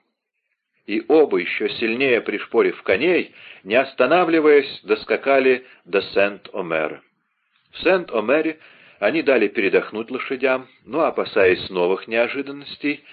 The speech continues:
не выпускали из рук поводьев и тут же на улице,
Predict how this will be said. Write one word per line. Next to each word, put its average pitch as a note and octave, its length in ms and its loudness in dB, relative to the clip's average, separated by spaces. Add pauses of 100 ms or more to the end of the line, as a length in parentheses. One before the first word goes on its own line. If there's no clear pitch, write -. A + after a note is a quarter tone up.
(320)
не A2 160 0
выпускали C#3 580 2
из A#2+ 240 -2
рук A#2 280 0
поводьев F#3+ 680 2 (300)
и B2+ 160 0
тут F#2 300 -2
же G2 120 -4
на F#2+ 140 2
улице, F3 560 -2